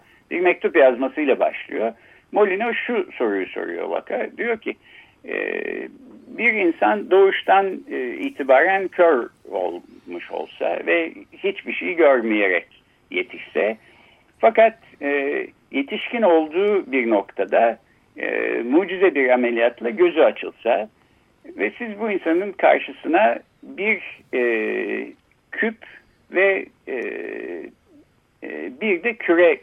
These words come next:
koysanız, e, ama bunlara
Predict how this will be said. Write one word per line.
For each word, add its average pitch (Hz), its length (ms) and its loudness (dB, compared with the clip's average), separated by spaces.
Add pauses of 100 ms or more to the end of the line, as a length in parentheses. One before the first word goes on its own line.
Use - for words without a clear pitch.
koysanız, - 600 -4 (680)
e, 87 380 -10 (560)
ama 220 500 4
bunlara 190 640 2